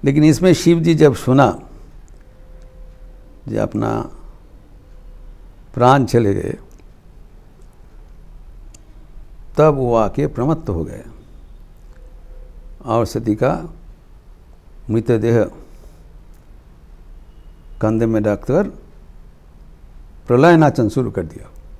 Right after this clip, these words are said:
तो दुनिया तो ध्वंस हो जाएगा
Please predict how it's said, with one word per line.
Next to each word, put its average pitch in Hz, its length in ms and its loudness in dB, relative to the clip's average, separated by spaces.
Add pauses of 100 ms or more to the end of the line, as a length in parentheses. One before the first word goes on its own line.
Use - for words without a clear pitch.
(3250)
तो 110 80 -2
दुनिया 156 400 2
तो - 500 0
ध्वंस - 240 0
हो 175 60 2
जाएगा 135 320 2